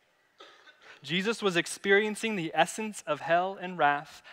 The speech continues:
not just in his mind or his body, but he was suffering in his soul. The essence of wrath,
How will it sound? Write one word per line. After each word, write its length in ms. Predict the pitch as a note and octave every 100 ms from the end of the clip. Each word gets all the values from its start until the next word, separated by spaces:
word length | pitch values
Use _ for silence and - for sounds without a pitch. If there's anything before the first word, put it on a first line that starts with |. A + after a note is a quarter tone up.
| -
not 200 | D#3 F3+
just 160 | F#3
in 100 | F#3
his 140 | E3 D#3+
mind 440 | E3+ F3+ F#3+ F#3+
or 120 | E3+
his 120 | E3 D#3
body, 500 | E3 E3 C3+ B2 B2 _ _ _ _ _
but 100 | C3+
he 100 | C#3
was 120 | C#3+
suffering 400 | - E3 - D3
in 60 | C#3
his 120 | C#3
soul. 460 | - D#3 C#3+ A#2+ - - -
The 160 | F#3
essence 440 | F#3 A3+ C#4 C4+ -
of 220 | A#3+ C4
wrath, 580 | B3+ G3 C#3 C3 -